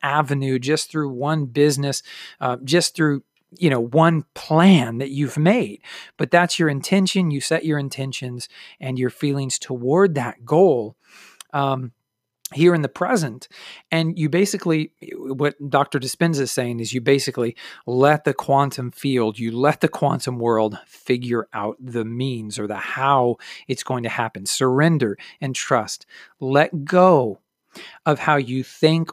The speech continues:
or want something to occur and just trust that it will as you become that person, setting your intentions and your feelings and your thoughts toward that thing.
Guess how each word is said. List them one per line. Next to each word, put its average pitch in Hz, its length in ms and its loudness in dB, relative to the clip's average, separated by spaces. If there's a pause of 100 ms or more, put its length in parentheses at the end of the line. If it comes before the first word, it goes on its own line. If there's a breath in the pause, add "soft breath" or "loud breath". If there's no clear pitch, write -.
or 131 180 2
want 131 400 2
something 135 440 -4
to 117 200 -2
occur 143 480 2
and 127 220 -6
just 120 260 -4
trust - 640 -4
that 110 180 -4
it 107 160 -8
will 143 560 2
as 120 240 -4
you 131 80 -4
become 131 380 -4
that 123 240 -6
person, 117 340 -4
setting 131 340 -2
your 120 140 -2
intentions 120 640 -8 (340 loud breath)
and 135 160 -4
your 127 100 4
feelings 127 540 -2
and 117 80 -6
your 113 140 -4
thoughts - 360 -2
toward 120 360 -2
that 117 200 -4
thing. 131 300 -2